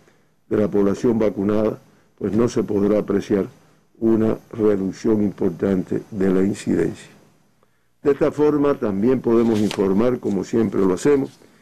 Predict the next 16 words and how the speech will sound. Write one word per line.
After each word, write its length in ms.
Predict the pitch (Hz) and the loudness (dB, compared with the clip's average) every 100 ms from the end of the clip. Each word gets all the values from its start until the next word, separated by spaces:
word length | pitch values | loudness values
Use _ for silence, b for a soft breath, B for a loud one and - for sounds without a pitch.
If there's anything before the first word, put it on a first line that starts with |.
| b _ | b _
que 80 | - | 0
de 180 | 104 196 | 2 2
todas 340 | - 139 135 | 2 2 4
las 120 | 123 | 0
provincias 600 | - 110 104 127 113 107 | -2 0 2 2 0 -2
y 60 | 101 | 0
el 100 | 95 | -2
municipio 540 | 92 92 - 120 98 | -2 -4 -2 -2 0
especial 520 | 101 104 95 117 107 - b b b _ | -2 -2 -2 0 0 -4 b b b _
Isla 320 | 127 123 110 101 | 0 2 2 0
de 80 | |
la 100 | 95 | 0
Juventud, 480 | 90 95 98 95 131 127 - | 0 0 0 0 -2 -2 0
y 160 | 117 | 2
en 100 | 107 | 2
correspondencia 1000 | 98 107 101 92 107 95 113 127 - - | 0 0 0 0 -2 0 0 0 -2 -6